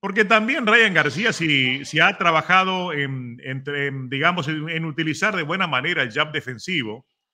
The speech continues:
y trabaja desde la segunda distancia, sin dar el pasito adelante, si se queda moviéndose, si aprendió a retroceder,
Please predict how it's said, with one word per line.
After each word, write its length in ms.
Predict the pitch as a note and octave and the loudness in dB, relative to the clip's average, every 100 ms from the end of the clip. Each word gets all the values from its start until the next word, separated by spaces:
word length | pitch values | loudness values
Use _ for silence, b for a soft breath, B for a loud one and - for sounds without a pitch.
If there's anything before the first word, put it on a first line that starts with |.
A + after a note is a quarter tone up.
| _ _ _ - | _ _ _ -6
y 420 | D#3 E3 F3 E3+ | -2 0 -2 0
trabaja 420 | D#3 D3+ G#3 B3+ | 2 4 4 4
desde 200 | G3 F3 | 2 2
la 100 | D#3+ | 2
segunda 340 | D3+ D3+ F#3+ E3+ | 0 -2 0 0
distancia, 520 | C#3+ F#3 F3 B2+ B2+ | 2 2 2 0 -6
sin 180 | C3+ C3+ | -8 -2
dar 160 | F3 | -2
el 100 | F3+ | -2
pasito 360 | C#3 D#3 D#3 C#3+ | -4 -6 -2 0
adelante, 500 | C3 F3 B2+ G#2+ G#2+ | 2 4 2 -2 -12
si 80 | A#2 | -10
se 160 | C3+ | -4
queda 140 | G3 A#3 | -2 -2
moviéndose, 760 | F3+ E3+ D#3+ B2+ E3 E3 C3+ | -4 -4 -4 -6 -2 -2 -2
si 120 | - C#3+ | -4 -6
aprendió 400 | C3+ D#3+ E3+ A3+ | -4 -6 -2 -2
a 40 | |
retroceder, 880 | F3 - C3+ - C3 F3 D3 - | -2 -6 -12 -8 0 2 2 0